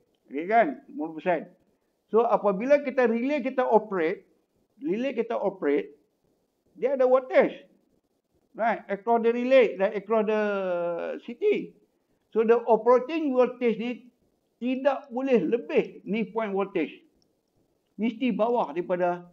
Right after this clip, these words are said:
ni point voltage. Okey, saya boleh ambil note dekat sini, makna minggu depan, minggu lagi sekali, saya akan cerita lebih sikit waktu starting tu berkenaan dengan, uh,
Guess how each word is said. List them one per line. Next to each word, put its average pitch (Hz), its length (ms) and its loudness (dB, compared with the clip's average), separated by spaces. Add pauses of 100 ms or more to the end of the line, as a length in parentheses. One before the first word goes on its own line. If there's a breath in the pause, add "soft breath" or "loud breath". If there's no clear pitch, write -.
(120)
ni 185 160 -8
point 175 240 -4
voltage. 135 400 -6 (1160)
Okey, 165 560 -2
saya 220 240 0
boleh 208 240 6
ambil 202 240 0
note 214 240 4
dekat 180 240 -4
sini, 208 240 -8
makna 202 240 -8
minggu 190 320 -2
depan, 196 400 0
minggu 196 240 -2
lagi 196 240 0
sekali, 214 400 -4 (560)
saya 180 160 -2
akan 190 160 -4
cerita 196 400 -2
lebih 180 240 -2 (240)
sikit 185 320 -8 (320)
waktu 156 240 -6
starting 175 400 -6
tu 202 160 0
berkenaan 175 480 -6
dengan, 175 220 -2 (340)
uh, 151 240 -2